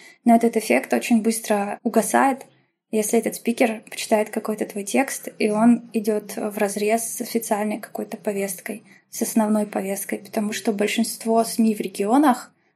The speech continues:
они муниципальные. У них совсем другая риторика. Многие из них, э, в марте, в феврале объявили, что они теперь будут русскую букву "З" писать "З". И вот была прям такая волна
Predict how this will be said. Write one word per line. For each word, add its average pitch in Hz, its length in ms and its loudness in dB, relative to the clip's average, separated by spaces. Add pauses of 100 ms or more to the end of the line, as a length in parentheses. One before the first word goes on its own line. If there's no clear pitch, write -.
они 208 220 0
муниципальные. 196 760 -2 (540)
У 233 100 8
них 220 220 6
совсем 226 320 2
другая 214 300 2
риторика. 202 540 -4 (600)
Многие 233 460 8
из 214 260 0
них, 247 460 4
э, 214 440 -2
в - 40 -4
марте, 220 460 4
в 226 40 -4
феврале 208 600 2 (460)
объявили, 220 420 6
что 269 180 2
они 226 180 6
теперь 226 280 2
будут 214 440 0
русскую 226 380 0
букву 202 560 -4
"З" 220 340 2 (100)
писать - 580 2
"З". 196 340 -4 (600)
И 208 160 0
вот 208 160 -2
была 220 280 8
прям 226 220 0
такая 226 340 2
волна 208 560 0